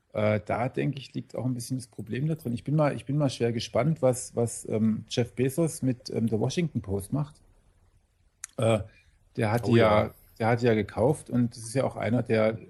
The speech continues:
Speaker 1: lässt sich da so zwei, drei Sachen immer mal wieder einfallen. Ähm, aber ich könnte mir auch vorstellen, dass der an diesem Problem ein Stück weit scheitert. Also er hat gezeigt, dass er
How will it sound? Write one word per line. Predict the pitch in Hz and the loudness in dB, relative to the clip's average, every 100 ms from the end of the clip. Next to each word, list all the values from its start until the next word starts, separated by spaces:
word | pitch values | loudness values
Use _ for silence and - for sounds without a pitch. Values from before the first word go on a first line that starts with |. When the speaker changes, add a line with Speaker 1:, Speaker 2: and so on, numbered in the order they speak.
| - | -8
Speaker 1:
lässt | 120 107 | -8 -6
sich | 120 - | -8 -4
da | 107 107 | 0 0
so | 107 107 | -2 -8
zwei, | - 110 | -6 -6
drei | - 107 | -4 -4
Sachen | 113 104 120 | -4 -4 -2
immer | 110 | -2
mal | 104 | -2
wieder | 98 92 | -4 -4
einfallen. | 117 135 101 127 147 - _ _ _ _ - | -4 -4 -2 -2 -2 -8 _ _ _ _ -2
Ähm, | 110 | 0
aber | 123 120 | 0 -4
ich | 120 - | -6 -8
könnte | - 127 139 | 0 2 2
mir | 127 | 0
auch | 101 | -2
vorstellen, | - 117 - 127 | 0 0 0 -2
dass | 120 - | -2 -4
der | 110 | -4
an | 104 | -4
diesem | 104 127 | -4 -6
Problem | 120 110 120 | -6 -6 -4
ein | 120 | -4
Stück | 123 | -6
weit | 143 - | -6 -6
scheitert. | - 160 147 110 | -6 -4 -4 -2
Also | 104 127 | -2 0
er | 117 | 0
hat | - | 0
gezeigt, | - - 113 - | -4 0 -2 -2
dass | 131 127 | -6 -4
er | 135 | -4